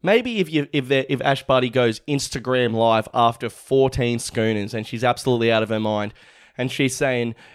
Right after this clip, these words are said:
"To any kids out there who are aged ten and under, if you wanna be like me, you should drink fifty million beers a day." <laughs> Maybe that would be glorifying it. But if Ash Barty wants to have a cold one after, uh, after a win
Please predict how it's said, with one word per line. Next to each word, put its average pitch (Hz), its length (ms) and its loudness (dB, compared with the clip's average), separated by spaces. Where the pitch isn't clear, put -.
"To 143 100 0
any 185 240 2
kids 190 360 2
out 156 260 2
there 151 260 0
who 147 140 2
are 139 120 -2
aged 143 300 -4
ten 165 240 -6
and 151 100 -4
under, 147 480 -2
if 147 160 -8
you 190 140 -2
wanna 170 200 0
be 143 220 0
like 127 260 0
me, 160 180 -2
you 143 200 -4
should 147 160 -8
drink 120 260 -4
fifty - 500 -4
million 147 480 0
beers 156 320 0
a 185 60 0
day." 117 500 -2
<laughs> - 320 -20
Maybe 196 260 2
that 143 180 2
would 127 120 -2
be 127 100 -4
glorifying 110 680 -2
it. - 120 -18
But 151 140 0
if 165 100 0
Ash 220 240 0
Barty 131 380 0
wants 120 220 -4
to 120 100 -6
have 120 120 -4
a 113 60 -6
cold 127 400 0
one 113 300 -8
after, 123 520 2
uh, 147 240 2
after 160 340 2
a 120 80 6
win 117 500 0